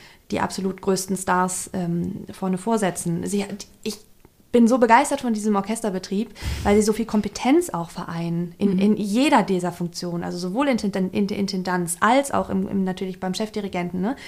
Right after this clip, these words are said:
Speaker 1: Krisen sind unterschiedlich, man muss
Speaker 2: Mhm.
Speaker 1: immer individuell reagieren, deswegen Flexibilität, Durchlässigkeit, ganz wichtig, damit dann in der Situation auch gemeinsam eine Entscheidung getroffen werden kann, die von allen getragen wird.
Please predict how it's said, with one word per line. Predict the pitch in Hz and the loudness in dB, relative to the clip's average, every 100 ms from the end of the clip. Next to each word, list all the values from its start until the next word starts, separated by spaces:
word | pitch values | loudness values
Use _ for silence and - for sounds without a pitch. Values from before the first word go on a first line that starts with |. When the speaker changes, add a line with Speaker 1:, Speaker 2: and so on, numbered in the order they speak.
| - - - | -16 -16 -8
Speaker 1:
Krisen | 254 226 208 | -4 0 2
sind | 208 | 2
unterschiedlich, | 269 277 277 269 285 285 | -2 -2 -4 -4 -6 -4
man | 214 202 | -2 -2
muss | 190 | -2
Speaker 2:
Mhm. | 175 | -2
Speaker 1:
immer | 285 254 | -2 0
individuell | 233 226 220 214 208 | -2 -2 -2 -2 -2
reagieren, | 202 196 208 226 226 - - - | -4 -4 -2 0 -2 -4 -16 -10
deswegen | 185 - 196 196 | -8 -4 -4 -4
Flexibilität, | 190 214 214 202 196 190 202 196 | -4 -4 -4 -6 -4 -2 -4 0
Durchlässigkeit, | 196 196 202 196 - - 190 - | 0 0 -2 -4 -8 -8 -6 -4
ganz | 185 190 - | -4 -4 -6
wichtig, | - 196 196 - - - - | -6 -4 -4 -8 -20 -20 -12
damit | - 185 180 190 | -2 0 0 -2
dann | 185 | 0
in | 196 185 | 0 0
der | 180 180 - | -2 -6 -8
Situation | 196 190 190 185 190 | -6 -4 -4 -4 -4
auch | 190 - | -4 -2
gemeinsam | 208 196 208 214 214 | 0 2 4 2 2
eine | 190 190 | 0 -2
Entscheidung | 190 196 196 190 | -2 -4 -2 -2
getroffen | 185 202 - 185 | -4 -8 -6 -4
werden | 180 180 | -4 -4
kann, | 185 170 | -4 -4
die | 220 233 | -2 -2
von | 240 208 | -2 -4
allen | 202 185 185 | -2 0 0
getragen | 180 180 185 175 175 160 | -2 -4 -6 -4 -4 -4
wird. | 147 - | -6 -10